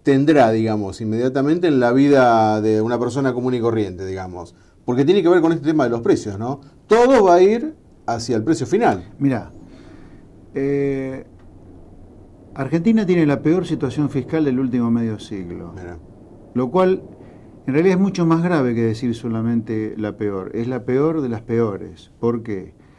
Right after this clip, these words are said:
Speaker 2: Porque no solo tenés el déficit fiscal más grande del último medio siglo, sino que además la presión impositiva que hay sobre el que está en blanco en
Speaker 1: Claro,
Speaker 2: particular
Speaker 1: claro.
Speaker 2: es récord histórica y la más alta del mundo.
Speaker 1: Claro.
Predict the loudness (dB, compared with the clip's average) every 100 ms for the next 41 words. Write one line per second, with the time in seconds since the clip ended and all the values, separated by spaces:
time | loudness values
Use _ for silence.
0 | _ -2 0 0 0 0 2 0 -2 -4
1 | -4 -6 -8 -8 -8 -6 -4 -2 -2 -4
2 | -4 -2 -2 -4 -4 -2 -2 -4 -6 -6
3 | -6 -6 -8 -10 -14 -18 _ _ _ -20
4 | _ -2 0 4 4 4 2 0 -4 -6
5 | -4 -4 -2 -2 -4 -4 -4 -4 -4 -4
6 | -6 -6 -8 -8 -10 -4 -2 0 -2 -4
7 | -6 -6 -4 -4 -2 -2 -2 -4 -8 -10
8 | -10 -14 -14 -2 0 0 -4 -18 -14 -4
9 | 2 4 4 4 2 0 0 -2 -4 -4
10 | 0 2 2 0 -2 0 2 2 2 2
11 | 4 4 4 6 6 6 6 6 4 0
12 | -10 -14 -14